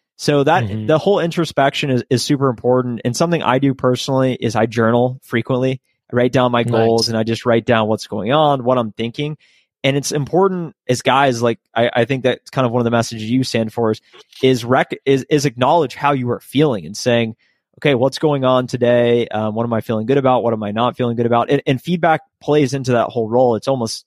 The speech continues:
Speaker 1: self-feedback, um, for yourself. Um, so feedback's important, and I, I think everyone knows that. So it's just,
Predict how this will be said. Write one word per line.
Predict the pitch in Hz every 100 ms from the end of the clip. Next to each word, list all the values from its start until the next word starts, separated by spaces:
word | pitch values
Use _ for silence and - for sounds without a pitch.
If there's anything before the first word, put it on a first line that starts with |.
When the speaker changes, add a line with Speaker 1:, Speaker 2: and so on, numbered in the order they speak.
| -
Speaker 1:
self-feedback, | 139 120 - 120 107 107 104 - -
um, | 107 104 - _ _
for | 139 127
yourself. | 107 - 120 110 101 _ _ _ _
Um, | 107 113 110
so | 113 135 123 - _ _ -
feedback's | 214 208 196 -
important, | 143 135 139 135 131
and | 123
I, | 127
I | -
think | 165
everyone | 156 139 123
knows | 104 113 113
that. | 120 117 -
So | - 110
it's | 107
just, | 117 -